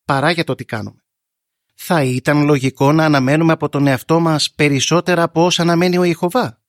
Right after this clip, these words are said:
Ασφαλώς όχι. Αν λοιπόν οι περιστάσεις σας περιορίζουν τα όσα μπορείτε να κάνετε στην υπηρεσία του Ιεχωβά, προσπαθήστε να εστιάσετε σε αυτά που είναι μέσα στα όρια των δυνατοτήτων σας.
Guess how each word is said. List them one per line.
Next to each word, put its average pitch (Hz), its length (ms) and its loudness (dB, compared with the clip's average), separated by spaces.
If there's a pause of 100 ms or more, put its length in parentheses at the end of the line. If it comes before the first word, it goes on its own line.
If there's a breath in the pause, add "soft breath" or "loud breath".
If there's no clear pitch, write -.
(380)
Ασφαλώς 143 640 -2
όχι. 165 280 -2 (1300)
Αν 143 200 -2
λοιπόν 196 300 0
οι 202 60 0
περιστάσεις 160 560 -2
σας 143 280 -2 (240)
περιορίζουν 151 680 0
τα 214 120 2
όσα 196 200 0
μπορείτε 156 340 0
να 139 120 0
κάνετε 180 400 -2
στην 151 160 -2
υπηρεσία 139 460 -2
του - 80 -8
Ιεχωβά, 120 520 -6 (220)
προσπαθήστε 151 720 -4
να 175 100 0
εστιάσετε 151 680 -2
σε - 160 -2
αυτά 175 280 -2
που 180 100 -4
είναι 170 180 2
μέσα 160 400 0
στα 156 200 -2
όρια 185 220 2
των 185 180 -2
δυνατοτήτων 151 680 -2
σας. - 400 -10